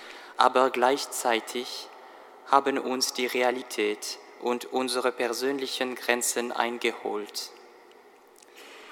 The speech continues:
Wir mussten uns mit neuen, manchmal schwierigen Situationen auseinandersetzen. Heute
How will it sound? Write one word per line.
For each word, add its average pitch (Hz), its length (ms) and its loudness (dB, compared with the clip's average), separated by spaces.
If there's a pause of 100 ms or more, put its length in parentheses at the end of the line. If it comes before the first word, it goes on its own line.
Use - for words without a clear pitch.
(320)
Wir 120 140 4
mussten 135 600 2
uns 127 460 0
mit 123 220 -4
neuen, 127 540 2
manchmal 120 580 2 (160)
schwierigen 131 760 -2
Situationen 123 1000 0
auseinandersetzen. 120 1500 2 (1500)
Heute 123 560 2